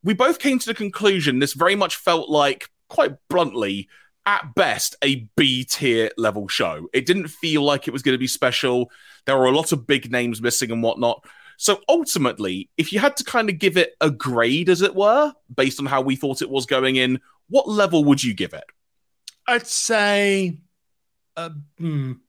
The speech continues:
Speaker 2: I'd say either a solid B or a very high B minus.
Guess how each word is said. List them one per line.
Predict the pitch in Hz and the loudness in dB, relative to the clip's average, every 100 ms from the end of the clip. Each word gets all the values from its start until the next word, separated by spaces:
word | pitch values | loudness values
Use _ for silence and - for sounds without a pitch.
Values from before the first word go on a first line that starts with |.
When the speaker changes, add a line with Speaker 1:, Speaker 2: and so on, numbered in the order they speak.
| _ _ - - _ _ _ _ _ _ - | _ _ -20 -20 _ _ _ _ _ _ -4
Speaker 2:
I'd | 190 | -2
say | - 254 | 0 2
either | 233 233 196 | 4 2 2
a | 202 | -2
solid | - - 240 233 170 | -2 -4 -4 -6 -2
B | 208 127 120 117 123 _ _ _ _ 117 | 0 2 -2 -6 -10 _ _ _ _ -10
or | 117 | -8
a | |
very | 117 156 185 | 0 2 2
high | 147 - 156 127 | 0 -4 -2 -2
B | 120 143 | -2 -4
minus. | 131 123 107 92 - - | -4 -6 -8 -10 -10 -12